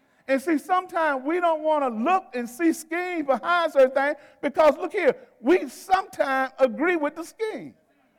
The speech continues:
Oh, Lord, look at it.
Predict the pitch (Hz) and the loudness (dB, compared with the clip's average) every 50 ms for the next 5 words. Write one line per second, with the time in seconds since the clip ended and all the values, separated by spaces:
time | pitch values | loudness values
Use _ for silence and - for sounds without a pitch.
0 | _ _ _ _ _ _ _ _ _ _ _ _ _ _ _ _ _ _ _ _ | _ _ _ _ _ _ _ _ _ _ _ _ _ _ _ _ _ _ _ _
1 | _ _ _ _ _ _ _ _ _ _ _ _ _ _ _ _ _ _ _ _ | _ _ _ _ _ _ _ _ _ _ _ _ _ _ _ _ _ _ _ _
2 | _ _ _ _ _ _ _ _ _ _ _ _ _ _ _ _ _ _ _ _ | _ _ _ _ _ _ _ _ _ _ _ _ _ _ _ _ _ _ _ _
3 | _ _ _ _ _ _ _ - - 104 - 113 113 - - - - _ _ _ | _ _ _ _ _ _ _ -20 -18 -18 -18 -18 -18 -18 -18 -18 -20 _ _ _
4 | _ 120 131 120 - - - | _ _ _ -20 -20 -20 -20